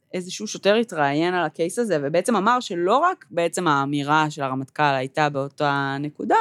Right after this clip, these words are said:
אלא גם שבעצם ממש בתוך, אה,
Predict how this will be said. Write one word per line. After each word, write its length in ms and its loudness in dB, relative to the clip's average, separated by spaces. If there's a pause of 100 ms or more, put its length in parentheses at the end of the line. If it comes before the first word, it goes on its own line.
(840)
אלא 260 6
גם 360 0
שבעצם 440 -2
ממש 500 0
בתוך, 440 -2
אה, 60 -2